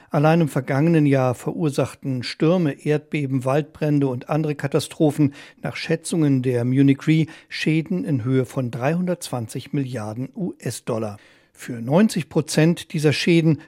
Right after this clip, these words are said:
wird das Wetter verantwortlich gemacht und ein Drittel war versichert. Will meinen, für knapp einhundert Milliarden U-S-Dollar mussten die Versicherungen gerade stehen.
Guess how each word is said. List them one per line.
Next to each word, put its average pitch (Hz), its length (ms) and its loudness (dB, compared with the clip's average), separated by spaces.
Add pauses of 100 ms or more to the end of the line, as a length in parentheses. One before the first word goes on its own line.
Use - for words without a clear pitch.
wird - 300 -4
das 139 160 -8
Wetter 143 260 2
verantwortlich 139 720 -2
gemacht 147 420 2
und 139 160 0
ein 135 160 2
Drittel 156 440 0 (100)
war 104 200 -8
versichert. 151 640 0 (220)
Will 120 140 -6
meinen, 131 440 4 (180)
für - 200 -12
knapp - 320 -10
einhundert 170 460 2
Milliarden 151 520 0
U-S-Dollar 139 640 0
mussten 131 400 -4
die 143 80 -4
Versicherungen 135 580 -2
gerade 120 320 0
stehen. 110 380 -8